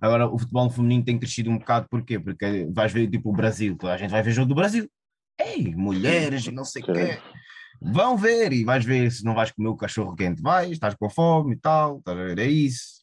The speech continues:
Speaker 1: E tipo, é isso que eu estou a
Speaker 2: Não é o
Speaker 1: dizer,
Speaker 2: melhor
Speaker 1: agora.
Speaker 2: motivo, mas, epá, é assim que as
Speaker 1: Mas
Speaker 2: coisas
Speaker 1: parece que
Speaker 2: funcionam.
Speaker 1: não, inconscientemente vais, estás a ver?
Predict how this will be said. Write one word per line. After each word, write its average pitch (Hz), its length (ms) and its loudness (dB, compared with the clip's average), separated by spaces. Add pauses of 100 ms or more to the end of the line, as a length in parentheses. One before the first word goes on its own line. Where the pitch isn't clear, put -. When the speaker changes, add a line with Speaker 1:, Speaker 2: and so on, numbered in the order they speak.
(140)
Speaker 1:
E 101 100 -2
tipo, 85 560 -6 (400)
é 104 120 -4
isso 131 120 0
que 139 60 -2
eu 147 60 2
estou 247 100 2
a 240 40 4
Speaker 2:
Não 247 80 4
é - 20 6
o 254 60 6
Speaker 1:
dizer, 214 120 4
Speaker 2:
melhor 208 140 4
Speaker 1:
agora. 220 80 4
Speaker 2:
motivo, 226 640 4
mas, 101 400 2 (420)
epá, - 520 -6
é 95 100 4
assim 98 260 0
que 113 100 2
as 151 60 4
Speaker 1:
Mas 156 140 4
Speaker 2:
coisas - 180 -2
Speaker 1:
parece 180 300 2
que - 80 -2
Speaker 2:
funcionam. 170 200 4
Speaker 1:
não, 175 40 4
inconscientemente 156 760 0
vais, 110 400 0
estás 85 240 -14
a 87 40 -10
ver? 92 220 -8